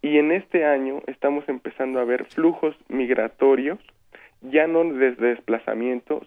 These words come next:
sino que están tratando de dejar el país, no hacia Europa ni hacia, eh, otros países del Medio Oriente,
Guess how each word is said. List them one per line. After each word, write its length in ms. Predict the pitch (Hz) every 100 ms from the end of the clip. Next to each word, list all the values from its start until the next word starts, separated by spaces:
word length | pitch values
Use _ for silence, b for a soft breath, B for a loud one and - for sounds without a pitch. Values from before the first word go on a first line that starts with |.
| -
sino 260 | 131 117
que 100 | -
están 320 | 131 - 156
tratando 440 | 165 147 143 143 135
de 120 | 120
dejar 280 | 107 - 127
el 120 | 123
país, 400 | - 117 123 190 - B B B B
no 420 | 156 170 190 226
hacia 240 | 247 - 135
Europa 640 | 123 123 110 107 127 143
ni 180 | 135 123
hacia, 580 | 117 - 117 104 107 -
eh, 220 | - 113
otros 320 | - 135 135 -
países 560 | 113 104 131 - 131 - B B B
del 140 | - 120
Medio 240 | 135 147
Oriente, 340 | 139 143 143